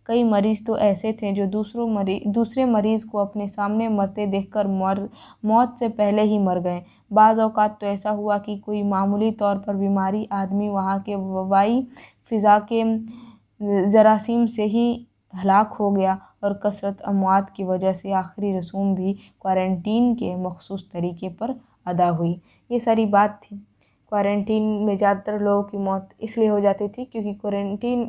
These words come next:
क्वारंटीन में जितने भी लोग रहते थे, वो एक दूसरे के रिश्तेदार भी हुआ करते थे और अपने सामने किसी दूसरे व्यक्ति, दूसरे मरीज़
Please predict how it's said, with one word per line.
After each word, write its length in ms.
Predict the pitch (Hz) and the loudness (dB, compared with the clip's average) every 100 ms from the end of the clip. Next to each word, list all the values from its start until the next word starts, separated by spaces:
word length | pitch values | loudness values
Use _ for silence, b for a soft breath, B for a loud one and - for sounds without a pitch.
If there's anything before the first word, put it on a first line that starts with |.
| 233 | -2
क्वारंटीन 540 | 220 214 220 220 254 | 0 0 0 -2 0
में 140 | 240 | 0
जितने 260 | 220 214 226 | 0 -4 -4
भी 120 | 220 | -2
लोग 220 | 208 202 | 0 0
रहते 260 | 190 190 190 | 0 -2 -4
थे, 120 | 190 | -8
वो 400 | 196 - _ 269 | -12 -16 _ -2
एक 140 | 269 233 | 0 0
दूसरे 280 | 254 247 | 2 2
के 140 | 247 240 | 4 4
रिश्तेदार 500 | 226 - 208 226 240 | 2 -4 2 4 4
भी 120 | 240 | 2
हुआ 220 | 254 240 | 4 4
करते 320 | 233 233 214 214 | 4 0 0 -2
थे 200 | 214 214 B B - | -4 -10 B B -2
और 160 | 233 220 214 208 - _ _ | -2 0 -4 -6 -10 _ _
अपने 320 | 240 240 262 269 | -4 0 2 2
सामने 360 | 254 240 247 | 2 2 2
किसी 260 | 247 233 233 | 0 -2 -2
दूसरे 320 | 233 233 240 | -2 0 0
व्यक्ति, 720 | 226 220 220 - 254 254 262 b b - | 2 0 -2 -4 -2 0 -2 b b -6
दूसरे 280 | 240 240 277 | -4 2 4
मरीज़ 580 | 240 220 233 262 269 | 4 4 6 4 2